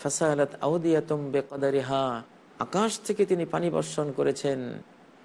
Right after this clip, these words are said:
বর্ষণের পর ফাসালাত আওদিয়াতুন, অনেকগুলো উপত্যকার ভিতর দিয়ে পানি প্রবাহিত হয়েছে, বেকদারিহা, প্রত্যেক উপত্যকার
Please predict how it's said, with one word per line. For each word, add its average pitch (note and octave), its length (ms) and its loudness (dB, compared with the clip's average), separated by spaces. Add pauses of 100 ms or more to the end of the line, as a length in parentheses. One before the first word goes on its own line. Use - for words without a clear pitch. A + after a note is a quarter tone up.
(120)
বর্ষণের C#3 500 0
পর C#3 340 2 (100)
ফাসালাত F3+ 480 0
আওদিয়াতুন, D3+ 760 2 (280)
অনেকগুলো A#3+ 500 2
উপত্যকার G#3+ 840 2 (420)
ভিতর E3+ 320 4
দিয়ে E3+ 220 6
পানি D#3+ 280 0
প্রবাহিত D#3 440 0
হয়েছে, D3 480 2 (440)
বেকদারিহা, C3+ 920 0
প্রত্যেক G#3 440 -2
উপত্যকার E3 640 2